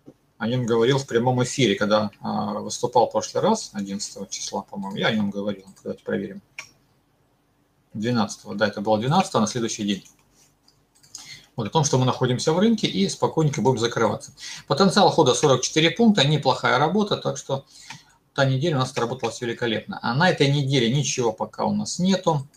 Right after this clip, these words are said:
Были попытки вырваться за уровень один шестьсот восемнадцать до уровня два шестьсот восемнадцать. Вот в этой зоне. А, подтверждения по индикатору силы валют не было, поэтому ложных входов мы избежали.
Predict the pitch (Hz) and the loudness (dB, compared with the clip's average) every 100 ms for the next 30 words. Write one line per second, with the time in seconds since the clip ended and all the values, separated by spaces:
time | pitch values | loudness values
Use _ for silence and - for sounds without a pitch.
0 | _ _ _ _ _ _ - 131 135 120 | _ _ _ _ _ _ -6 0 2 4
1 | 127 127 113 - 131 131 110 - 107 - | 2 0 -2 2 4 6 4 2 -4 -8
2 | _ _ _ _ _ _ _ _ _ _ | _ _ _ _ _ _ _ _ _ _
3 | _ _ _ _ - _ - _ _ - | _ _ _ _ -20 _ -20 _ _ -4
4 | 120 139 131 117 107 117 113 - - 113 | 2 4 4 4 2 0 -4 -8 -10 -8
5 | - 123 120 - 107 120 143 131 113 110 | -6 -2 -2 -2 -4 -2 0 0 2 0
6 | 104 120 120 - 113 - 113 170 175 202 | 0 -2 -6 -10 -10 -6 -4 -2 2 2
7 | 202 185 - - - _ _ _ _ 143 | 2 -2 -6 -16 -20 _ _ _ _ -4
8 | 139 147 - 135 117 139 139 131 127 - | 0 0 2 0 2 2 2 2 0 -2
9 | - 123 - 80 - 135 139 151 143 156 | -2 -2 -2 -4 0 0 2 2 4 4
10 | 113 123 120 123 127 113 113 - 131 113 | 4 2 0 0 0 0 -4 -2 0 2
11 | 110 110 113 185 190 185 175 165 - 123 | 2 2 2 2 6 6 6 4 2 2
12 | 113 127 139 143 120 107 - 127 110 - | 2 4 4 4 2 -6 -4 -2 -2 -4
13 | 107 104 120 156 190 196 196 | -4 -4 -4 -2 0 0 -2